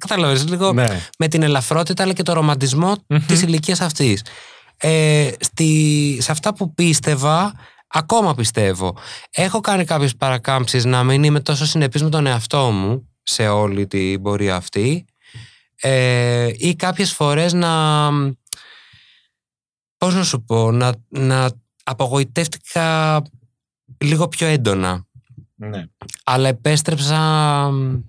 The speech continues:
Speaker 1: σε αυτά που ξεκίνησα.
Speaker 2: Μμμ.
Speaker 1: Εκεί, δηλαδή,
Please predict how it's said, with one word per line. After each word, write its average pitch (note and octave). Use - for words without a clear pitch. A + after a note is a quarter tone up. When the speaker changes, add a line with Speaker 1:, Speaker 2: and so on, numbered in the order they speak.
Speaker 1:
σε -
αυτά C3+
που C3
ξεκίνησα. A2+
Speaker 2:
Μμμ. G#2
Speaker 1:
Εκεί, G#2+
δηλαδή, F#2